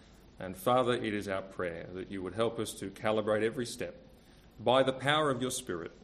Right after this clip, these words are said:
that is within us to conform us from one degree of glory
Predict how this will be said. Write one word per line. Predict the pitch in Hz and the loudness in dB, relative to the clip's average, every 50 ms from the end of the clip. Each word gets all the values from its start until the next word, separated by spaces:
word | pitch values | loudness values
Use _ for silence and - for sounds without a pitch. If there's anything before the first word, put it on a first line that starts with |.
| - - - | -20 -16 -12
that | - 90 | -8 -8
is | 98 87 | -8 -6
within | - 104 92 101 104 107 | -4 -4 -2 -2 -2 -4
us | 87 - - - - - - - - - - - - - - - | -6 -8 -8 -10 -10 -10 -12 -14 -20 -20 -20 -20 -20 -20 -18 -16
to | - - | -14 -12
conform | - - 101 - - - 113 113 113 | -10 -10 -10 -6 -2 0 0 2 2
us | 110 110 107 - | 0 -2 -4 -6
from | - - 98 92 95 | -6 -6 -6 -4 0
one | 107 127 143 147 | 0 0 0 0
degree | 135 131 117 120 123 127 127 123 123 123 - | -2 -2 -2 0 0 2 2 2 0 -2 -2
of | 98 90 90 - - | -2 -4 -4 -4 -4
glory | - 104 104 107 110 107 107 107 107 104 - | -4 0 2 4 4 4 2 0 -2 -4 -8